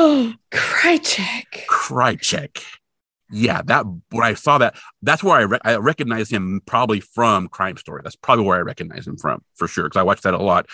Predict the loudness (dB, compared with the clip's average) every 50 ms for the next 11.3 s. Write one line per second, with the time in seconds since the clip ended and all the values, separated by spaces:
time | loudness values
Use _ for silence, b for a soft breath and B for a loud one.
0 | B B B B B 2 2 2 2 4 4 2 2 2 2 4 4 6 6 6
1 | 4 2 0 -6 -14 _ -2 -2 -2 -2 -2 -4 -4 -4 -4 -4 -8 -10 -16 _
2 | _ _ -4 -2 -2 0 0 0 0 0 0 -2 -2 -2 -2 -4 -6 -14 _ _
3 | -2 0 0 0 0 0 0 2 0 0 -2 _ _ _ -6 -6 -6 -6 -6 -8
4 | -8 -10 -6 -4 -4 -4 -4 -4 -4 -4 -4 -4 -6 -10 B B B B B _
5 | -2 -2 -2 -2 -4 -6 -6 -8 -8 -10 -6 -4 -2 -2 -2 -4 0 0 2 2
6 | 2 0 -4 _ -2 -2 -2 -2 -2 -4 -6 -2 -4 -4 -4 -2 -4 -4 -4 -4
7 | -2 2 2 2 2 2 -2 B B B B B B B _ 2 4 6 6 4
8 | 4 2 0 2 4 4 2 2 2 4 4 4 4 4 4 2 0 0 0 0
9 | 0 0 -2 0 2 2 4 4 2 2 0 -2 -6 -4 -2 0 0 0 0 0
10 | 0 -2 -2 0 0 0 0 2 0 -2 -2 -4 0 2 2 2 2 -2 -4 -2
11 | -2 -2 -2 -2 -4